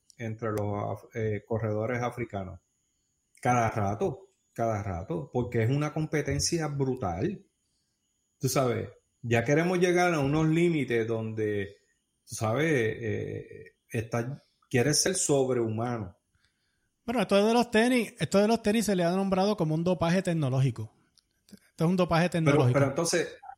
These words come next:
Speaker 1: eh, correcto, pero ¿a dónde vamos a llegar? Porque si, si tú quieres mantener una, una base que sea para todo el mundo igual, pues todo el mundo tiene que utilizar el mismo tipo de tenis. Porque aquí yo voy a ver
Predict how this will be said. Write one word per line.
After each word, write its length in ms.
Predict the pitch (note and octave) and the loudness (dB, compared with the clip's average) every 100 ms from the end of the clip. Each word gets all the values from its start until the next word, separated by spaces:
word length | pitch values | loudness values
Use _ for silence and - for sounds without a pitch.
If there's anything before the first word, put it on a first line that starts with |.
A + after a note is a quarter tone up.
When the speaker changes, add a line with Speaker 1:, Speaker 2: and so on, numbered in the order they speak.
| _ _ - | _ _ -4
Speaker 1:
eh, 160 | C#3+ - - | -4 -4 -2
correcto, 400 | C3+ C#3 C3 B2 | 0 0 0 -2
pero 140 | C3 B2+ | 0 2
¿a 20 | |
dónde 300 | C#3+ E3+ E3 | 2 2 2
vamos 260 | D#3+ E3 | 0 0
a 40 | D#3+ | 2
llegar? 380 | D3 G#2+ F2 - _ _ _ _ _ _ _ _ _ _ | 2 0 -4 -8 _ _ _ _ _ _ _ _ _ _
Porque 220 | C3+ C3 | -2 0
si, 400 | B2+ C3+ C#3 C#3+ C3 | 2 2 0 -2 -4
si 600 | - C#3 C#3 C#3 C#3 - | 0 2 2 0 -2 -2
tú 140 | C#3+ | -2
quieres 360 | F3 E3+ F#3 F3 | 0 2 2 0
mantener 540 | F3 E3+ D#3+ D#3+ D#3+ C#3+ | -2 -2 -4 -2 -4 -6
una, 600 | C#3+ D3+ D#3+ D#3+ D#3 D3 | -4 -4 -4 -4 -4 -6
una 360 | C3+ C3 C#3+ | -6 -4 -2
base 380 | C#3+ C#3+ C#3+ C3+ | 0 2 0 -2
que 140 | A2 G2+ | -2 -4
sea 460 | - B2+ C#3 C#3 - - _ | -4 -2 -2 -6 -12 -20 _
para 240 | - A2 G#2 | -6 -4 -4
todo 220 | A2+ C3 | -2 -2
el 60 | D3 | 0
mundo 300 | D3+ D#3 D3+ | -2 0 0
igual, 360 | D3+ E3 D#3 - | 0 -2 -4 -4
pues 140 | G#2+ | -4
todo 120 | A#2 | -2
el 60 | B2 | -2
mundo 360 | D3 D#3+ D#3 B2+ | -2 -2 -2 -2
tiene 200 | A#2+ A#2+ | -4 -6
que 60 | |
utilizar 420 | C#3 C#3+ C#3 D#3+ D#3 | -8 -6 -6 -6 -6
el 100 | A#2 | -8
mismo 260 | A2 B2+ | -10 -12
tipo 240 | C#3 C3+ B2+ | -10 -10 -8
de 60 | |
tenis. 280 | - F#2+ F#2 _ _ _ _ _ _ _ _ - | -8 -12 -14 _ _ _ _ _ _ _ _ -4
Porque 200 | A#2 - | -4 -4
aquí 260 | - D#3 | -2 0
yo 100 | C#3+ | 2
voy 180 | C#3+ D3+ | 2 4
a 120 | D#3 | 4
ver 200 | D#3 F3 | 4 2